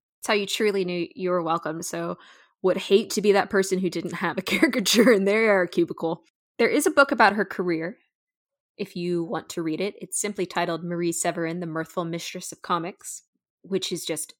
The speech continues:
amazing. But she did die at the age of eighty-nine from a stroke. New York Times does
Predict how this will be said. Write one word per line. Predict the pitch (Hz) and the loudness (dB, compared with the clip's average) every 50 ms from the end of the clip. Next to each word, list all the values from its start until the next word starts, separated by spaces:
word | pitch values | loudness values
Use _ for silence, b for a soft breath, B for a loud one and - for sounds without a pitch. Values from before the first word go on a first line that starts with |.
| _ _ _ - | _ _ _ -8
amazing. | 202 185 170 165 160 151 151 156 165 180 _ _ b b b b b b | -6 -6 -4 -4 -6 -6 -6 -8 -10 -10 _ _ b b b b b b
But | - 392 | -8 -4
she | - - 381 370 | 0 2 2 4
did | 359 330 320 269 | 4 2 2 4
die | 269 240 233 240 | 6 6 8 6
at | 240 233 | 6 4
the | - - | 2 4
age | 185 208 190 202 | 4 4 4 4
of | 190 - | 0 2
eighty-nine | - 190 190 220 202 180 175 175 180 180 | 2 4 4 4 2 0 0 0 -2 -2
from | - 180 190 | -4 -6 -4
a | |
stroke. | 190 - - - 131 147 156 - - - B B B B B B B B B B _ _ _ _ _ | -4 -6 -6 -6 -4 -6 -6 -6 -12 -18 B B B B B B B B B B _ _ _ _ _
New | - 214 214 | -2 0 2
York | 226 233 226 - - | 4 4 4 2 0
Times | - - 214 208 208 208 214 208 | -2 -2 0 0 0 0 -2 -4
does | - - 190 190 196 196 196 - - | 0 0 2 2 2 0 -2 -4 -6